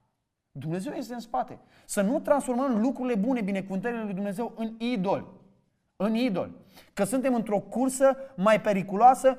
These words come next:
și mai parșivă în care ne trage diavolul decât i-a tras pe oamenii ăștia care erau pe corabie. Probabil că făcea eu una referire la ei. Au strigat ăștia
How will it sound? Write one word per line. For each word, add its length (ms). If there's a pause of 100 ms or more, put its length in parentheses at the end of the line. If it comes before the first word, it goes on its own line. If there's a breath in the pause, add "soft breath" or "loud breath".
și 140
mai 260
parșivă 640
în 100
care 220
ne 120
trage 280
diavolul 320
decât 220
i-a 80
tras 220
pe 80
oamenii 220
ăștia 160
care 160
erau 140
pe 100
corabie. 400 (360 soft breath)
Probabil 320
că 60
făcea 280
eu 80
una 120
referire 340
la 140
ei. 160 (840)
Au 80
strigat 420
ăștia 340